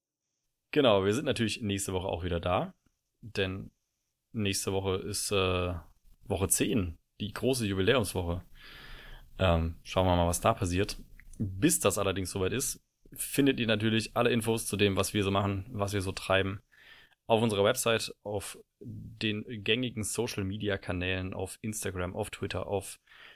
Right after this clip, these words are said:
Facebook sind wir vertreten. Wir sind auf YouTube, wo man sich Dinge anschauen kann, die wir gemacht haben. Sonst bleibt mir nicht mehr viel zu sagen. Ich freue mich, dass ihr diese Woche wieder dabei wart. Und, äh,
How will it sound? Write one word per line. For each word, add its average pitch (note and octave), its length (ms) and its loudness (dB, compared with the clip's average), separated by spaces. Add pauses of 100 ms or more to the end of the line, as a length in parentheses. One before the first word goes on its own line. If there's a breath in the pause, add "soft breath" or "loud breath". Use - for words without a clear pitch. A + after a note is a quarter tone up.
(100)
Facebook B2 440 2
sind A2 160 0
wir G#2+ 80 2
vertreten. G#2 640 0
Wir F#2 100 -4
sind - 200 -8
auf G2+ 240 -4
YouTube, D3+ 600 0
wo G#2+ 100 4
man G2+ 180 2
sich G2 300 -4
Dinge A#2+ 380 2
anschauen G#2+ 360 2
kann, G2 240 0
die G2 160 -4
wir G2 100 0
gemacht F#2+ 360 0
haben. G2 320 2 (300)
Sonst A#2+ 200 4
bleibt B2 140 4
mir A#2+ 80 2
nicht B2+ 100 2
mehr C3+ 100 2
viel C#3 160 -4
zu - 80 -6
sagen. A#2+ 420 4 (240)
Ich - 280 -10
freue G2+ 240 2
mich, A#2+ 100 0
dass G#2 180 -4
ihr F#2+ 220 0
diese G2+ 180 0
Woche F#2+ 200 0
wieder F2+ 160 0
dabei F2+ 260 0
wart. A2 380 0
Und, A2 260 -2
äh, G#2+ 200 0